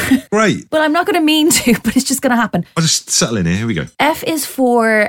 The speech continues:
Speaker 1: um, and Luke has written in about this as well, F is for flip-flops.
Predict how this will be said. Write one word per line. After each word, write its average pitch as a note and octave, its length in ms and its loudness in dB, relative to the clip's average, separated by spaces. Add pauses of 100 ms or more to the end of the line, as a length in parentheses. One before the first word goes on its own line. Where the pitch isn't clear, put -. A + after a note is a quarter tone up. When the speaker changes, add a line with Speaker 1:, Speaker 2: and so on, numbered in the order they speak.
Speaker 1:
um, G3 540 2
and G#3 200 2
Luke A3 300 2
has G3+ 200 -4
written G3 140 -2
in F#3+ 100 2
about F3 200 0
this F#3 160 -4
as F3 100 -8
well, F3+ 320 0
F A3+ 180 0
is B3+ 100 -4
for A#3+ 120 -2
flip-flops. - 840 -4